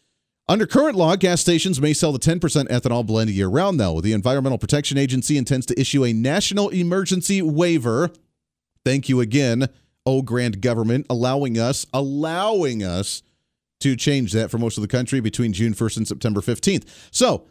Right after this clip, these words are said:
the idea, we don't have enough gasoline coming in. We're not producing enough gasoline because there's oil rigs all over the place that are not being drilled right now to actually produce more energy, to allow more gas into the supply chain, to allow the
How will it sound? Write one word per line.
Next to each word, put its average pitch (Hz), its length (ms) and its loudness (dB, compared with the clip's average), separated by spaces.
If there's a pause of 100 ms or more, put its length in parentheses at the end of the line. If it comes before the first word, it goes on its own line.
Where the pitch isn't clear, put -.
the 190 180 0
idea, 196 560 2
we 170 160 0
don't 233 200 0
have 220 160 -2
enough 214 180 -2
gasoline 180 460 0
coming 139 300 0
in. 120 140 0
We're 151 60 0
not 180 160 -2
producing 214 380 0
enough 143 180 0
gasoline 120 440 0
because 170 200 0
there's 131 180 0
oil 143 240 4
rigs 123 220 0
all 131 220 2
over 117 120 0
the 107 120 -2
place 135 260 0
that 135 100 2
are 120 140 0 (340)
not 131 600 0
being 127 320 0
drilled 120 340 0
right 110 260 0
now 107 280 0
to 135 220 0
actually 123 300 0
produce 120 380 -2
more 147 300 0
energy, 131 440 0
to 135 160 -2
allow 127 520 0
more 135 320 0
gas 139 320 -2
into 156 340 0
the 139 140 0
supply 127 420 0
chain, 123 300 -2 (300)
to 165 140 0
allow 147 380 -2
the 131 420 -2